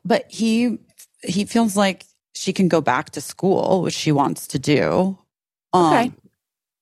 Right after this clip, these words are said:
Speaker 2: Can I recommend a product at this moment?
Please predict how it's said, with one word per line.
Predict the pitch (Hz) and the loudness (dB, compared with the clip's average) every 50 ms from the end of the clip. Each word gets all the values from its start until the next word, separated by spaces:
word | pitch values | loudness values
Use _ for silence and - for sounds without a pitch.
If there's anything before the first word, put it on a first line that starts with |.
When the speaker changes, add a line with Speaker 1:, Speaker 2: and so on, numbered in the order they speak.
| _ _ _ _ _ _ _ _ _ _ _ _ _ _ _ _ _ _ _ _ _ _ _ _ _ _ _ _ _ _ _ _ _ - - - - - - _ _ _ _ _ _ | _ _ _ _ _ _ _ _ _ _ _ _ _ _ _ _ _ _ _ _ _ _ _ _ _ _ _ _ _ _ _ _ _ -10 -10 -10 -14 -20 -20 _ _ _ _ _ _
Speaker 2:
Can | - - 220 214 | 0 2 2 4
I | 208 | 2
recommend | 202 185 190 180 180 - 208 196 180 175 180 180 | 2 2 0 0 0 0 0 0 2 2 2 0
a | 196 | 0
product | 180 - - - 170 147 151 156 156 185 - - - | -2 -4 -2 0 0 2 2 2 0 -2 -2 -4 -4
at | 180 185 - | -4 -2 -2
this | 190 190 - - | -2 -2 0 0
moment? | 196 185 185 190 196 202 214 214 220 - - - - | 0 2 2 2 2 2 2 0 -2 -4 -8 -18 -18